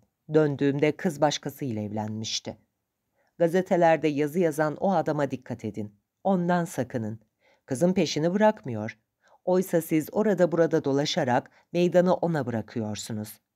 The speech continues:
İnanın bana Corliss. Güzel kızı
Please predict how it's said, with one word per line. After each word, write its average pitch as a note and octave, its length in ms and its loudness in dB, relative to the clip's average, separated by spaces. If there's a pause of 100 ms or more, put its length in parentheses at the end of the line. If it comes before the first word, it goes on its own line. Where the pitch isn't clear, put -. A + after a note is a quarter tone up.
(300)
İnanın E3 380 2
bana A#2+ 260 0
Corliss. G#2+ 480 -4 (720)
Güzel D3+ 420 2
kızı C3+ 520 -2